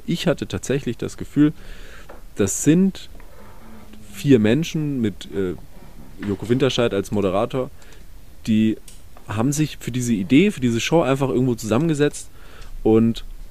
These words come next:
das ist wie so ein tatsächlicher, ich will sagen, fast so wie, wie so ein Spieleabend, wo die einfach machen, „Komm, wir, wir,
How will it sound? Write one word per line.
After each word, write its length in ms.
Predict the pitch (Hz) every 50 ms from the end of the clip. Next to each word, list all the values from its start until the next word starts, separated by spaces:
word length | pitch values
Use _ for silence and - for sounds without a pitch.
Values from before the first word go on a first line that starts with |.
| - - -
das 160 | 120 113 135
ist 160 | 139 120 - 131
wie 140 | 139 160
so 160 | 165 151 160 156
ein 260 | 156 156 151 151 135
tatsächlicher, 840 | - 139 - - 151 151 147 - 151 139 - 143 135 135 135 127 -
ich 180 | - 127 - 123
will 140 | 131 139
sagen, 320 | 139 135 117 120 127 135 -
fast 220 | - 151 - -
so 120 | - 185 175
wie, 220 | 190 185 180 208
wie 520 | 190 196 196 185 185 190 196 190 202 202
so 60 | 208 220
ein 80 | 214 190
Spieleabend, 800 | - - 233 233 226 185 - - 62 55 - - 73 - - - - -
wo 80 | 143 170
die 100 | 180 139
einfach 260 | 151 156 175 175 139
machen, 300 | 160 156 151 160 156 151
„Komm, 240 | - 190 185 190 170
wir, 120 | 160 147
wir, 60 | 165